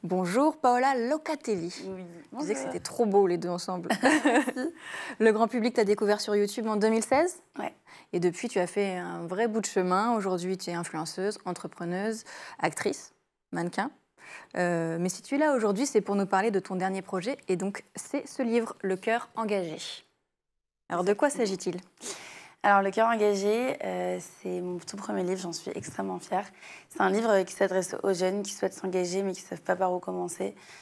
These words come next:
Speaker 2: Euh, j'ai écrit ce livre pour, euh, montrer qu'avec, euh, des petites actions, on pouvait contribuer à un monde meilleur, parce qu'on peut tous le faire à notre échelle.
Speaker 1: Tu t'adresses directement à ceux de ta génération ?
Speaker 2: Ouais.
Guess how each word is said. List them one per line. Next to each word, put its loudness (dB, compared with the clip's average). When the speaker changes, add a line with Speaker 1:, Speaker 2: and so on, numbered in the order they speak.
Speaker 2:
Euh, 0
j'ai -2
écrit -8
ce -12
livre 2
pour, -2
euh, 2
montrer -4
qu'avec, -2
euh, 0
des -4
petites -12
actions, -6
on -6
pouvait -10
contribuer -6
à 2
un 2
monde 0
meilleur, 0
parce -6
qu'on -8
peut -8
tous -10
le -6
faire -2
à -6
notre -10
échelle. -12
Speaker 1:
Tu -10
t'adresses 2
directement -2
à -6
ceux -8
de -8
ta -6
génération ? -8
Speaker 2:
Ouais. -4